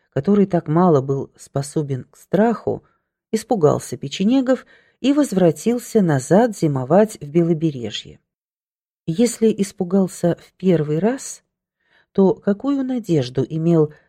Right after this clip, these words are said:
к беспрепятственному возвращению после, весною? Почему он мог думать, что печенеги не будут сторожить его и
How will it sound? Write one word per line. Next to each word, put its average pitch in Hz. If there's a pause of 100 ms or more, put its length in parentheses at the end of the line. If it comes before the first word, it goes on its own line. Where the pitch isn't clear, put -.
к 156
беспрепятственному 156
возвращению 233 (360)
после, 156
весною? 160 (960)
Почему 233
он 131
мог 123
думать, 214 (140)
что -
печенеги 220
не 220
будут 220
сторожить 220
его 127
и 226